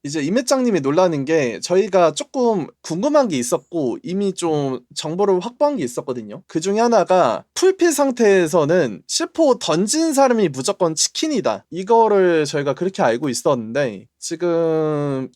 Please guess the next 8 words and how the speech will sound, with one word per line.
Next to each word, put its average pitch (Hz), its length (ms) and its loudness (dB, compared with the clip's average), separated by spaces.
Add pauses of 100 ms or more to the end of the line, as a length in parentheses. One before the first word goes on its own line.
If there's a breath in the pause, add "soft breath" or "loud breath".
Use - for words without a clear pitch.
(140)
제가 170 240 0
이 139 200 -6
등이 294 260 -6
떴거든요. 110 500 -4 (320)
씨포를 233 460 0
제가 131 240 2
던졌음에도 120 720 -2
불구하고, 104 560 -8